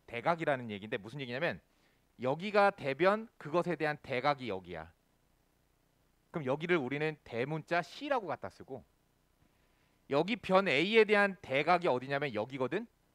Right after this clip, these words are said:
그래서 여기를 각 A라고 잡고 여기를 각 B라고 잡는 거야.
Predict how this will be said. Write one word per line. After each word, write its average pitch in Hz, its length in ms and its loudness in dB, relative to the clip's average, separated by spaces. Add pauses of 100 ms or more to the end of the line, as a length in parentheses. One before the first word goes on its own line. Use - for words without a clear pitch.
(320)
그래서 147 220 -4
여기를 131 280 -2
각 - 460 -2
A라고 135 360 2
잡고 120 340 -4
여기를 127 340 -2
각 - 400 0
B라고 151 360 -2
잡는 117 260 -6
거야. 78 240 -14